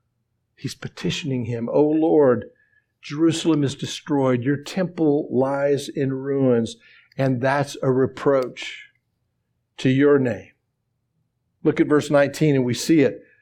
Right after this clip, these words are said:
There he goes, "Oh Lord, hear. Oh Lord, forgive. Oh Lord, pay attention and act. Delay not." Why? Here it is again. "For your own sake, oh my God," because your city. It's not our city anymore, it's your city.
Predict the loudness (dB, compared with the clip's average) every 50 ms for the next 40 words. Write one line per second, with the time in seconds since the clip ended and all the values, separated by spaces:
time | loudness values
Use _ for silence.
0 | _ _ 4 6 6 6 6 4 2 2 4 4 4 4 4 4 4 4 6 6
1 | 6 8 6 6 4 4 4 4 6 6 6 4 4 2 -6 -18 _ _ 4 4
2 | 6 6 8 6 6 6 4 4 2 2 4 6 6 6 8 8 8 6 6 4
3 | -4 _ _ _ 4 6 6 8 8 8 8 6 6 4 4 6 6 4 2 2
4 | 4 4 4 4 4 2 2 4 4 4 4 4 4 6 6 6 6 4 2 -2
5 | _ _ -20 -20 _ _ 2 6 8 8 10 10 10 8 8 6 6 6 6 6
6 | 6 4 2 2 4 6 6 8 8 8 8 6 6 2 -4 -12 _ _ _ _
7 | _ _ _ _ _ _ _ 2 6 6 8 8 6 4 4 2 2 2 2 2
8 | 2 -2 -8 _ _ _ _ _ _ 6 8 8 8 8 6 4 6 8 8 8
9 | 6 6 4 0 -2 2 2 4 4 4 2 -2 -10 -20 -20 _ _ _ _ _
10 | _ _ -4 -2 0 2 2 2 2 2 4 4 4 4 4 2 0 -6 -12 _
11 | _ _ _ _ _ _ _ _ _ _ _ _ _ _ _ _ _ _ _ _
12 | -4 0 2 2 2 4 4 4 4 4 2 2 0 0 0 -4 -14 -16 _ _
13 | _ _ _ _ _ _ _ _ _ _ _ _ _ _ _ _ _ _ _ -4
14 | 2 4 6 6 8 8 8 6 6 6 4 4 4 4 4 4 6 6 4 4
15 | 4 4 4 4 4 4 2 0 0 0 -6 -16 _